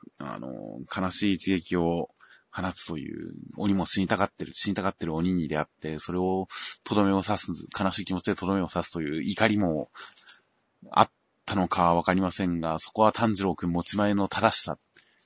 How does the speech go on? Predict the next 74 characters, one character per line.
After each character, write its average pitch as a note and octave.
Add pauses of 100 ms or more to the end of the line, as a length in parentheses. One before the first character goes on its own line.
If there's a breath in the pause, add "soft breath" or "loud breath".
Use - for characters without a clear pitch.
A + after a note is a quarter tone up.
正 G2+
義 D#2+ (260)
と F2+
い E2+
う F2
か、 E2+
ま D#2
あ、 E2
正 F2+
し -
さ -
で、 D#2+ (380 loud breath)
そ -
の F2+
怒 F#2
り G2+
よ F#2+
り F#2
も F#2+
鬼 G2
に G2
対 F2+
す -
る G#2+
慈 G2+
悲 -
の F#2+
心 A#2+
で、 G2+ (1300 loud breath)
慈 C3
悲 -
の B2+
心 D3+
を C3+
抱 C3+
い C3
て C#3+
し C#3+
ま D3
っ -
た C#3+
相 C#3+
手 -
だ D3+
け D#3+
ど D3+
殺 C3
さ C3
な B2+
け A2
れ A2
ば F#2+
な F2+
ら F2+
な E2
い D#2+
と D#2+
い D#2+
う、 D#2
そ F2+
の F2+
判 D#2+
断 C#2
と C2+
い C#2
う、 C#2+
そ -
の D2+
悲 D#2
し -
さ D2
と C#2
い -
う、 -